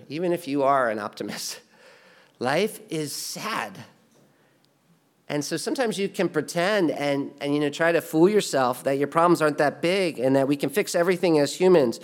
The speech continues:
"Go America, we can do this." But we can't. I mean, we've got hospitals, we've got vaccines, we can take a heart out of a body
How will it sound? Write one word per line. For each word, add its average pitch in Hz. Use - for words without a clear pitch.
"Go 226
America, 214
we 196
can 214
do 220
this." 190
But 190
we 240
can't. 262
I 165
mean, 180
we've 208
got 208
hospitals, 220
we've 190
got 180
vaccines, 196
we 202
can 160
take 175
a 165
heart 240
out 208
of 185
a 170
body 147